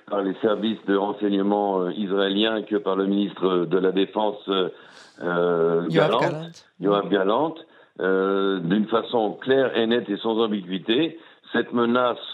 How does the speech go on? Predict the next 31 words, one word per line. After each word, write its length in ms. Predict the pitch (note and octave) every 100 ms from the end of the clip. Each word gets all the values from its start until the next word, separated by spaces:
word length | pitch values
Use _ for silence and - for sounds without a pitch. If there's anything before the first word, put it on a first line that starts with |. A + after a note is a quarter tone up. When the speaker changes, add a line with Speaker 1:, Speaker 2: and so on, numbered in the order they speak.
| -
Speaker 1:
d'une 260 | F#2 G#2 A2+
opération, 960 | A2+ A2 A2+ A2 G#2+ - A2+ A2+ G#2
euh, 140 | F#2 E2+ - - -
multifrontale 880 | A2 B2+ B2+ B2 - A#2+ - A#2 G#2+
contre 220 | G#2+ G2
Israël 560 | F#2+ F#2+ G#2 G#2+ G2+ -
existe. 520 | G#2+ F2 A2+ E3+ - - - - - -
Euh, 320 | G2 G#2 G2+ A2
elle 140 | G#2+ -
serait 240 | A2 A2+
menée 440 | A#2 A#2+ B2 A2+ -
évidemment 460 | F#2+ F#2+ G#2+ A2+ G#2+
principalement 760 | G#2+ G#2+ G#2+ G2+ G#2 G#2 G#2
par 300 | F#2+ - C3
l'Iran, 480 | A#2+ A2+ G#2+ C3 D3 - - - -
euh, 200 | F#2+ F#2+ F#2
qui 260 | A#2+ B2 D2
en, 260 | G#2+ G#2+ -
en, 120 | G2+
dans 220 | F#2 G2 G#2+
un 100 | G#2
premier 440 | C3 C#3 C3+ C3
temps 320 | C3 B2 G#2+ - - -
activerait 680 | A2+ A2+ B2+ A#2 G#2 A#2 G#2+
ses 100 | -
proxys, 560 | G2 G2 G2 - D#3+ G#3
c'est-à-dire 560 | - A2+ G2+ G2 A2 G2 - - -
le 140 | F#2+ C3 C3+
Hezbollah, 500 | - G2 A#2 C3 A#2+
le 100 | A#2 -
Hamas, 300 | A#2+ C3+ C#3